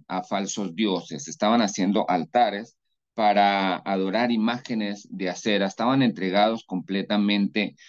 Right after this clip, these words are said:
a la idolatría. Entonces, claro, ellos,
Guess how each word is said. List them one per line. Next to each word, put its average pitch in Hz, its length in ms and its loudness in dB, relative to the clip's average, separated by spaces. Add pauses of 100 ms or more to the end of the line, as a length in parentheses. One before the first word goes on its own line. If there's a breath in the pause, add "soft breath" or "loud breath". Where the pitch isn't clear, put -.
(140)
a 101 140 2
la 92 240 2
idolatría. 92 920 2 (280)
Entonces, 131 580 0
claro, 101 400 -2
ellos, 110 420 -4